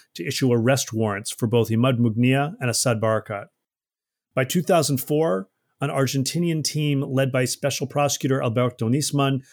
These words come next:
took over and conducted a full reinvestigation of the Amia bombing, producing more than one hundred thirteen thousand pages of documentation. In the end,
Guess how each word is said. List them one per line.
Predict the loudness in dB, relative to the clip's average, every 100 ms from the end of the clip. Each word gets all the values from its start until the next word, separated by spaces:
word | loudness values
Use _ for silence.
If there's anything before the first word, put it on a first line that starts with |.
| _ _
took | -2 -2
over | 2 2 2 2
and | 0
conducted | 2 2 2 2 0
a | -2
full | -6 -6 2 4 6 4
reinvestigation | 4 4 4 0 0 0 0 0 -4
of | -2
the |
Amia | -2 -2 0 0
bombing, | -2 -2 -2 -6 -12 -20 _
producing | -2 0 0 2 2
more | 2
than | 2 2
one | 0 0
hundred | -2 -2 -4 -2
thirteen | -4 -2 -2 -2 -2
thousand | -2 0 2 2 0 0
pages | 0 0 0 -2
of |
documentation. | -2 -2 -4 -8 -4 -6 -6 -12 -18 _ _ _ 0
In | 2
the | 4 4
end, | 2 0 -2